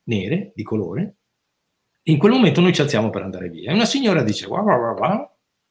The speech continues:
e io non capisco, no, perché già l'inglese non è che sia questo genio, in più era proprio una specie di slang. Il mio amico risponde, "No, per carità." Allora io dico, "Cosa ha detto?"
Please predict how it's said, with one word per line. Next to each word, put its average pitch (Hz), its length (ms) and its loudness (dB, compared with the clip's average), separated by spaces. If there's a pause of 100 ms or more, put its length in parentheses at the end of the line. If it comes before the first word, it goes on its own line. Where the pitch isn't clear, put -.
(120)
e 170 80 2
io 208 80 4
non 107 120 0
capisco, - 440 -8
no, 110 160 -8
perché - 420 -20
già 107 180 -4
l'inglese 95 500 -2
non 90 140 -12
è 104 60 -6
che 127 100 -10
sia 90 280 -14 (400)
questo 110 240 -4
genio, 95 200 -6
in 107 60 -2
più 226 100 0
era 110 140 2
proprio 160 260 0
una 107 120 -2
specie 110 260 -10
di 92 100 -14
slang. - 240 -16 (640)
Il 165 140 2
mio 214 80 8
amico 214 240 6
risponde, 135 340 2
"No, 202 140 4
per 147 140 -4
carità." - 500 -8 (300)
Allora 202 200 4
io 135 60 0
dico, 120 120 -4
"Cosa 185 200 -2
ha 175 40 0
detto?" - 400 -8